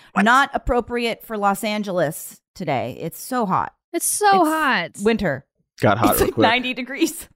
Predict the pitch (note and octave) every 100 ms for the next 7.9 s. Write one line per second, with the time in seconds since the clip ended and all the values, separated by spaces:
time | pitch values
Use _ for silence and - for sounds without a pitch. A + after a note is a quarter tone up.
0 | - G3+ F#2+ G2 _ _ _ _ _ _
1 | _ _ _ A3+ A#3 - A#3+ A3 F#3 G#3
2 | B3+ - G#3+ E3+ G3+ - F#3+ F3+ E3+ E3+
3 | - _ _ _ G3 A3 - - - -
4 | F3+ D#3 E3+ D3 D3 _ - F3 E3 D#3+
5 | D3 F#2+ G#2+ G#2 - - A2+ B2 A2+ -
6 | - A#2 A2+ B2 A2 A2+ G#2+ G#2+ G#2+ G2+
7 | G#2 F#2+ - G#2+ G2+ G2 F#2+ -